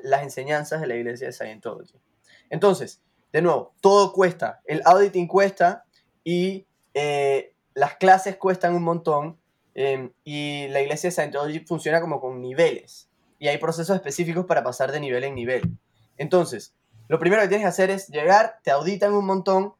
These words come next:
por plata, eh, y cuando estás clear y cuando te limpias, pongámosle, empiezas a tomar clases para ir subiendo de nivel. Eh, al principio las clases no cuestan tanto, eh, cuando llegas a un punto de tus clases te tienen que volver a auditar,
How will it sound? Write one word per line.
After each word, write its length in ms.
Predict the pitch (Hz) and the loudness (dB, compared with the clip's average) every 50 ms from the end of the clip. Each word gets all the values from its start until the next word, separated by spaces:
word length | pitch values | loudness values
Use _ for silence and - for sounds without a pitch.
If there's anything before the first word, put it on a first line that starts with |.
| _ _ | _ _
por 180 | - 123 120 - | -6 -6 -6 0
plata, 440 | - 156 143 - - 123 - - _ _ _ _ _ _ _ _ _ | 2 2 2 2 2 -4 -10 -10 _ _ _ _ _ _ _ _ _
eh, 400 | 131 135 139 135 131 123 - _ _ _ - | -2 -2 0 0 -2 -4 -6 _ _ _ -10
y 80 | 151 | -6
cuando 180 | 151 156 147 147 | -4 -4 -4 -4
estás 300 | 143 - 165 165 170 - | -2 0 0 0 0 -2
clear 560 | - - 226 240 226 202 180 175 208 - - _ _ _ _ _ _ _ _ _ _ _ _ _ _ _ _ _ _ | -8 -6 -4 0 2 4 4 2 0 -4 -8 _ _ _ _ _ _ _ _ _ _ _ _ _ _ _ _ _ _
y 80 | - 139 | -14 -6
cuando 300 | - 156 147 143 139 120 | -2 -2 -2 0 -2 -2
te 80 | 120 123 | -4 -4
limpias, 480 | 131 160 202 196 180 - 139 139 147 - | -2 0 0 0 0 0 -2 -2 -2 -2
pongámosle, 600 | - 123 123 135 127 120 117 117 117 120 165 - _ _ _ _ - | -4 -6 -2 -2 -2 -2 -4 -6 -8 -8 -8 -10 _ _ _ _ -8
empiezas 340 | 139 135 165 160 190 180 | -6 -4 -2 2 2 2
a 40 | 180 - | 2 0
tomar 240 | 135 135 135 135 | -2 -4 -4 -2
clases 240 | - 151 151 151 160 | 0 -2 -2 -2 -2
para 140 | - 139 127 | -4 -4 -4
ir 60 | 120 | -4
subiendo 300 | - 127 123 127 127 131 135 | -6 -6 -6 -4 -4 -4 -6
de 60 | 127 | -6
nivel. 260 | 127 117 107 110 - - _ _ _ _ _ _ _ _ _ _ _ _ _ | -6 -8 -10 -12 -16 -20 _ _ _ _ _ _ _ _ _ _ _ _ _
Eh, 240 | - 127 131 131 131 | -8 -4 -2 2 2
al 100 | 135 - | 2 0
principio 320 | 151 147 - - 147 165 | -2 -6 -10 -6 -2 0
las 120 | 156 147 - | 0 0 0
clases 240 | - 139 143 160 | -2 -4 -2 -4
no 80 | 160 156 | -6 -4
cuestan 280 | 156 165 160 170 180 185 | -4 -4 -2 -2 2 4
tanto, 520 | 226 220 220 202 185 208 208 220 - _ _ _ _ _ _ _ | 6 4 4 4 0 -2 -2 -4 -6 _ _ _ _ _ _ _
eh, 580 | - - 135 135 131 127 127 127 123 123 123 - - | -6 -4 -2 -2 0 0 0 0 0 -2 -4 -6 -6
cuando 220 | - 143 139 135 135 | -4 -4 -2 -2 -2
llegas 260 | 139 151 156 170 175 | 0 2 2 2 2
a 40 | 160 | 0
un 80 | 151 | -2
punto 240 | 139 160 165 165 170 | -4 -6 -4 -2 -2
de 120 | 165 165 | -2 -2
tus 100 | - 135 | -4 -6
clases 500 | - 180 180 180 180 - 180 180 175 - | 0 4 4 4 4 2 -4 -6 -6 -8
te 120 | - 147 127 | -14 -14 -10
tienen 180 | 143 147 151 | -8 -8 -8
que 60 | 147 143 | -4 -4
volver 260 | 135 127 131 139 147 | -4 -2 0 2 2
a 60 | 151 | 2
auditar, 640 | 151 143 139 139 - 175 180 175 170 170 180 - | 2 0 -4 0 4 6 6 6 6 2 -2 -12